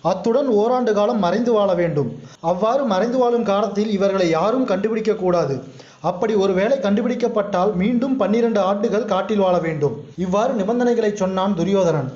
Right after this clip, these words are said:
மேலும் தருமனும் இதற்கு ஒப்புக்கொண்டான். பாண்டவர்கள் அனைவரும் வனவாசத்திற்கு புறப்பட்டார்கள்.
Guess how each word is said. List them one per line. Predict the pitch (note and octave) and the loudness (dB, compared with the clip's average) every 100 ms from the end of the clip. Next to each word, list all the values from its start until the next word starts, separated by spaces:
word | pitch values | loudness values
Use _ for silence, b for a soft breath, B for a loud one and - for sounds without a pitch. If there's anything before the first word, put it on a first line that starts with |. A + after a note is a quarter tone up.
| - - | -8 -2
மேலும் | G#3 C4 C4 | 0 2 0
தருமனும் | F3+ G#3+ B3+ A3+ | 0 2 2 2
இதற்கு | A#3 G#3 F#3+ | 2 0 0
ஒப்புக்கொண்டான். | F3 A#3 - F#3+ D#3+ C3+ B2+ - | -2 -2 -4 -2 0 -2 -6 -4
பாண்டவர்கள் | F3 A#3+ C4+ C4 A3+ | -2 0 0 0 0
அனைவரும் | F3 F#3+ A3+ F#3+ G#3 | 2 2 2 0 0
வனவாசத்திற்கு | D#3+ F#3 A3+ A3+ G3 F#3 A3 | -2 0 -2 -2 -2 -2 -2
புறப்பட்டார்கள். | F#3+ F3+ F3+ F3+ D#3 C#3 B2 | -2 -2 -2 -2 -2 -2 -6